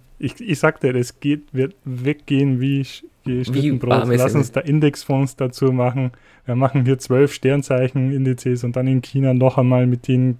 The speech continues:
Speaker 1: dortigen Jahreshoroskopen.
Speaker 2: Genau.
Speaker 1: Und die, und das Schöne ist ja,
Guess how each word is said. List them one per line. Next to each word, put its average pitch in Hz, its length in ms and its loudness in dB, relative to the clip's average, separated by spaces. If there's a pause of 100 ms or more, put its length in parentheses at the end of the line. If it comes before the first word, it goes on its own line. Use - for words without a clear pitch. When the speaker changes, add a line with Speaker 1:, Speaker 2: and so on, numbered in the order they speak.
(120)
Speaker 1:
dortigen 127 800 0 (800)
Jahreshoroskopen. 127 920 0 (200)
Speaker 2:
Genau. 127 120 -2 (240)
Speaker 1:
Und 135 80 -4
die, 180 100 -2
und 160 120 -2
das 147 80 0
Schöne 190 320 2
ist 127 140 -2
ja, 160 160 0